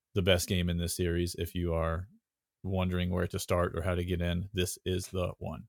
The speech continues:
This game is insane. I, I assume they're going first person like the rest of their stuff that has been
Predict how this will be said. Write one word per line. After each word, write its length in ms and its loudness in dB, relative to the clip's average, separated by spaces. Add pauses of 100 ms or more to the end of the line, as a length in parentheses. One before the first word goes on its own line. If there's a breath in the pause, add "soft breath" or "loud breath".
(280)
This 140 -4
game 240 -2
is 160 -6
insane. 1160 -2
I, 220 2 (880)
I 140 6
assume 720 4 (720)
they're 180 8
going 800 4 (1160)
first 260 4
person 320 4
like 160 2
the 80 0
rest 200 4
of 60 -2
their 100 6
stuff 260 4
that 100 2
has 180 4
been 320 0